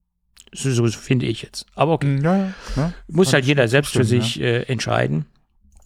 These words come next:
Speaker 1: Und, ähm, und ob man sich an alle verkaufen möchte, äh, die ihnen da so ein bisschen Geld auf den Tisch werfen, das muss auch jeder für sich selbst entscheiden. Keine Ahnung.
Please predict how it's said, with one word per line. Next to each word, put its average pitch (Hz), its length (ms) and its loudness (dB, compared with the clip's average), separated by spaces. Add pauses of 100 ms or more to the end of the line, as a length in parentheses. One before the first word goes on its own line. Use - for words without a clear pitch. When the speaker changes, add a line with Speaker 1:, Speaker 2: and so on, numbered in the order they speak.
(460)
Speaker 1:
Und, 123 500 0
ähm, 117 600 0 (300)
und - 500 -8 (840)
ob 131 280 -2
man 135 320 0
sich 127 260 -2
an 127 140 2
alle 143 180 2
verkaufen 135 480 0
möchte, 131 500 0 (680)
äh, 117 360 2
die 123 220 -4
ihnen 113 100 0
da 117 140 2
so 113 100 0
ein 110 40 -2
bisschen 113 240 -4
Geld 117 180 0
auf 131 60 0
den 123 160 0
Tisch - 320 -4
werfen, 120 420 0
das 117 160 -2
muss 123 200 -2
auch - 180 -4
jeder - 500 0
für - 160 -2
sich 113 160 0
selbst - 320 -4
entscheiden. 107 460 -8 (1300)
Keine 113 240 0
Ahnung. 101 160 -10